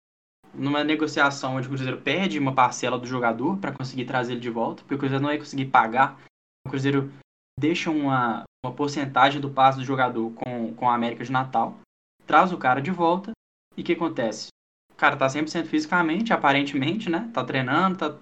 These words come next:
bacaninha. Jogo passado não foi relacionado, nesse jogo não foi relacionado também.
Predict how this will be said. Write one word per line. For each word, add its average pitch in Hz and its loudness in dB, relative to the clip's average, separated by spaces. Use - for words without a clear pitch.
bacaninha. 143 0
Jogo 160 4
passado 139 4
não 165 2
foi 156 -2
relacionado, 170 2
nesse 220 2
jogo 170 2
não 185 0
foi 180 -4
relacionado 185 -2
também. 139 -4